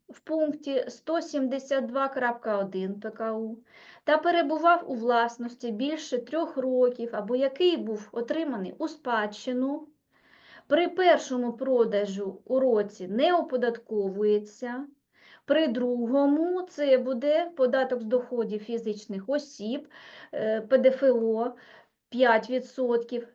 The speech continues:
та військовий збір за ставкою, що залежить від місяця продажу. З січня по листопад півтора відсотки, а з першого грудня це вже буде п'ять відсотків військового збору.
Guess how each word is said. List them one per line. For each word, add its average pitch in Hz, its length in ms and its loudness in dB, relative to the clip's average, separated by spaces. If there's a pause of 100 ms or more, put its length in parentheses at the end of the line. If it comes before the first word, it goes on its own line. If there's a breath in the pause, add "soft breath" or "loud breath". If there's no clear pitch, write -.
(100)
та 330 200 6
військовий 311 640 0
збір 269 420 -2
за 247 160 2
ставкою, 247 760 -2
що 302 200 -2
залежить 277 520 4
від 220 320 -10
місяця 285 480 0
продажу. 247 760 0 (460 soft breath)
З - 120 -20
січня 294 440 -2
по 269 160 -2
листопад 254 680 0
півтора 214 500 -2
відсотки, 339 840 -2 (300 loud breath)
а 254 200 2
з - 120 -10
першого 226 680 0
грудня 226 720 -2 (120)
це 247 220 0
вже 311 200 -2
буде 349 260 0
п'ять 220 480 -2
відсотків 269 560 0
військового 247 580 -2
збору. 190 580 -6